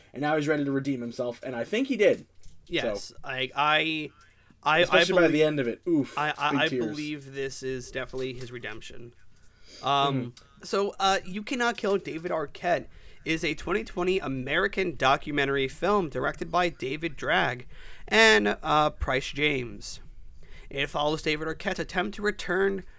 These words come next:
Speaker 2: to wrestling after his acting career stales.
Speaker 1: Stalls.
Speaker 2: Uh, stalls, sorry. This was rated, this was, uh, slated to release October twenty-first,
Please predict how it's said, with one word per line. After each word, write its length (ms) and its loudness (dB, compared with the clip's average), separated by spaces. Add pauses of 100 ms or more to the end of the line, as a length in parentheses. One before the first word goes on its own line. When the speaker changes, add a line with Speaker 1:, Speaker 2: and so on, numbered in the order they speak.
(160)
Speaker 2:
to 120 -8
wrestling 440 0
after 280 0
his 100 -6
acting 320 -2
career 320 -4
stales. 680 -8 (540)
Speaker 1:
Stalls. 360 -12 (380)
Speaker 2:
Uh, 60 -6
stalls, 380 -6
sorry. 460 -8
This 240 -2
was 160 -2
rated, 400 0
this 180 0
was, 240 -4 (200)
uh, 200 4
slated 380 2
to 80 -10
release 380 -2
October 500 -6
twenty-first, 680 -6